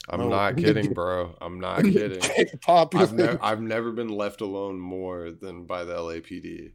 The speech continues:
Speaker 1: I'm, I shit you not.
Speaker 2: Nah, I'm not getting swindled, dog.
Speaker 1: Denver,
Speaker 2: This is how they do it.
Speaker 1: Denver P D, they're in your ass.
Speaker 2: I'm losing my license in about fourteen days. I, I've given up.
Speaker 1: Oklahoma P D,
Speaker 2: <laughs> I've
Speaker 1: they're
Speaker 2: given up.
Speaker 1: really in your ass.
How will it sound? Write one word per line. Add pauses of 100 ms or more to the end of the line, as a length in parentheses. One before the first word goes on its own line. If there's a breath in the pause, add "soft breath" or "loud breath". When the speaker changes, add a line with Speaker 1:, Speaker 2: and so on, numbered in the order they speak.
Speaker 1:
I'm, (100)
I
shit
you
not. (800)
Speaker 2:
Nah,
I'm
not
getting
swindled,
dog.
Speaker 1:
Denver,
Speaker 2:
This
is
how
they
do
it.
Speaker 1:
Denver
P
D, (400)
they're
in
your
ass. (320)
Speaker 2:
I'm
losing
my
license
in
about
fourteen
days.
I,
I've
given
up. (100)
Speaker 1:
Oklahoma
P
D, (100)
Speaker 2:
<laughs>
I've
Speaker 1:
they're
Speaker 2:
given
up.
Speaker 1:
really
in
your
ass.